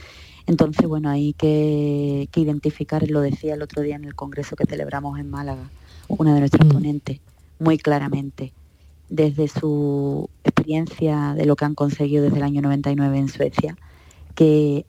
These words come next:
Speaker 1: hasta que no tengamos la capacidad en España de penar y de responsabilizar,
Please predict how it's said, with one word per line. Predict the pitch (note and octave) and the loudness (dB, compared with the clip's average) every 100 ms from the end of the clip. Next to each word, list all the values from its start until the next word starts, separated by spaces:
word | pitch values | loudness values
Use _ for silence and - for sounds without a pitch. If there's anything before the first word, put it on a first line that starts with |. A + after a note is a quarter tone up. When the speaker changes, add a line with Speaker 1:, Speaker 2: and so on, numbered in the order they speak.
| - | -4
Speaker 1:
hasta | E3 E3 | 0 0
que | D#3+ D3 | 0 -4
no | D3 | -2
tengamos | - F3+ F3 D#3 D3 | -2 -2 0 0 0
la | C#3+ C#3+ | 0 0
capacidad | - C3+ - C#3 C#3 | 0 0 0 0 2
en | D3+ | 2
España | D#3+ - C#3+ C3 C3 - - - - - - - | 0 0 0 -2 -6 -10 -14 -18 -18 -20 -16 2
de | F#3 E3 D#3 | 4 4 2
penar | D#3+ C#3+ D3+ D#3+ - - - _ - - - | 0 2 2 2 -4 -10 -20 _ -20 -20 -6
y | - | 0
de | D3+ | 2
responsabilizar, | D3+ D3 D3+ C3+ C#3+ C#3 C3+ D#3+ | 2 -2 -2 -2 -2 -2 -2 -4